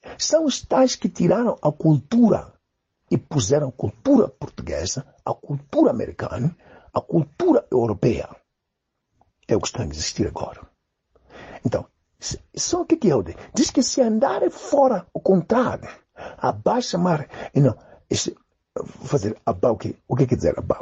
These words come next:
Ok? Ao contrário da vontade,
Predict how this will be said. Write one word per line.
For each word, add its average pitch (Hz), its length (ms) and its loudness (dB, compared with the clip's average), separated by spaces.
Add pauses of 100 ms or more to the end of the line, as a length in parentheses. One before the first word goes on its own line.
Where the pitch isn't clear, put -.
(1040)
Ok? - 280 -2 (200)
Ao 156 180 -2
contrário 269 720 2 (680)
da 131 140 0
vontade, 147 880 -2